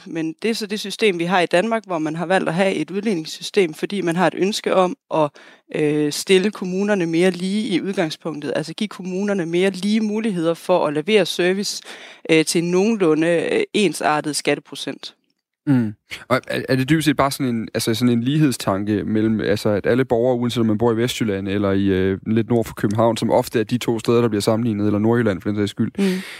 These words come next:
Speaker 2: at, at, at man
Speaker 1: Mm.
Speaker 2: ligesom skal, skal kunne kræve det samme, når man går, går på kommunekvarteret af den ene eller anden grund?
Speaker 1: Altså, det er jo hovedtanken i udligningen, at der ikke skal være for store forskelle mellem den service, som, som borgere kan få, øh, hvis man bor i, i Vestjylland, som du siger, eller,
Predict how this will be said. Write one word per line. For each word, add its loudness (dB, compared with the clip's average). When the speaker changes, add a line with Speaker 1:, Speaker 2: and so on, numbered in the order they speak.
Speaker 2:
at, 2
at, -2
at 0
man 4
Speaker 1:
Mm. 0
Speaker 2:
ligesom 2
skal, 2
skal -2
kunne 0
kræve 2
det 0
samme, 0
når -2
man 0
går, 0
går -2
på -6
kommunekvarteret 0
af -2
den 0
ene 0
eller 0
anden -2
grund? -6
Speaker 1:
Altså, 2
det 4
er 6
jo 2
hovedtanken 0
i -2
udligningen, 0
at -2
der 2
ikke 2
skal -6
være 2
for -2
store 0
forskelle -4
mellem 0
den 0
service, -4
som, -4
som -2
borgere 2
kan -4
få, -2
øh, -2
hvis -10
man -2
bor -2
i, -2
i -4
Vestjylland, 0
som -4
du -10
siger, 0
eller, 2